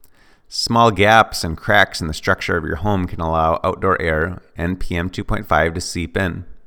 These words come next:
Sealing these leaks with weather stripping or caulk can improve your home's ability to keep out fine particles.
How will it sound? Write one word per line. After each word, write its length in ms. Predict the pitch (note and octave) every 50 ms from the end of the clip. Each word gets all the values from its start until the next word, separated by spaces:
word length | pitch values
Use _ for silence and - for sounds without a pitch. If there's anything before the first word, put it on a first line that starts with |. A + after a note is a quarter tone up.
| - - - _ _ _ _ _ _ _ _
Sealing 460 | - - - A#2+ B2 B2 C3 B2+ B2
these 220 | A#2 A2 G#2 F2+ F2
leaks 280 | F2+ G2 G2 F#2+ -
with 200 | - F#2+ - -
weather 200 | F#2 F2+ F2+ F#2
stripping 440 | F2+ - - - F2+ - G2+ G2+ F#2+
or 80 | F2 E2+
caulk 360 | - - F#2+ F2+ - - -
can 140 | - F#2+ F2
improve 340 | E2+ E2 - - F#2+ F2
your 100 | F2+ F2+
home's 280 | E2 F#2+ F#2+ F2+ F2+ E2
ability 420 | E2+ D#2 A2 A#2+ B2 G#2+ G#2+ A2
to 140 | G#2 - -
keep 300 | - - - G2+ F#2+ - -
out 240 | F#2 F2+ F2 - -
fine 360 | - - E2 E2 E2 E2 E2
particles. 680 | - - F#2+ F#2 F2+ - - E2 - E2+ E2 - -